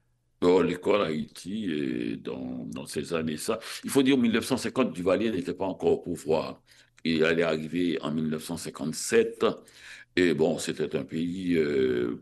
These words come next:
plus calme et qu'aujourd'hui. Et, et Duvalier n'est, n'est pas devenu dictateur du jour au lendemain. Il est arrivé en cinquante-sept, je crois que c'est plutôt en soixante-trois qu'il a pris la décision et d'être à vie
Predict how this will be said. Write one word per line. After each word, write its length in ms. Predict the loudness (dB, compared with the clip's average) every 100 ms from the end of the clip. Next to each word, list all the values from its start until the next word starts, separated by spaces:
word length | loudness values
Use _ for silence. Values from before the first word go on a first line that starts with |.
| -8
plus 200 | -6 -2
calme 540 | 0 2 4 2 -2 -8 -20 -20 _
et 160 | 0 2
qu'aujourd'hui. 800 | -2 -2 -4 -8 -4 0 0 -2 -14 -20 -20 _ 2
Et, 800 | 4 4 2 2 0 0 -4 0
et 60 | 2
Duvalier 480 | 2 2 2 4 4
n'est, 200 | 4 2
n'est 260 | 0 0 0 0
pas 120 | 0
devenu 400 | 0 -2 2 0
dictateur 640 | 0 -4 -4 2 2 2
du 140 | -4
jour 200 | -8 -4 -2
au 40 |
lendemain. 480 | -4 -6 -6 -6 -6 -8 _ _ _ _ _ _ -2
Il 60 | 0
est 100 | 2
arrivé 200 | 2 0
en 80 | -4
cinquante-sept, 600 | -6 -6 -6 -4 0 0
je 140 | -2 -4
crois 220 | 0 0
que 60 | -2
c'est 180 | -8 -8
plutôt 260 | -6 -4 -2
en 80 | -4
soixante-trois 1200 | -6 -6 -6 -6 -6 -6 -10 -14 -2 2 2 2
qu'il 140 | 0
a 80 | 0
pris 140 | 0 0
la 140 | 0
décision 640 | -2 -6 -8 -2 0 0 -4 -14 -16 -18 -4
et 220 | 2 2 2
d'être 340 | 0 0 2
à 100 | 2
vie 380 | 2 2 0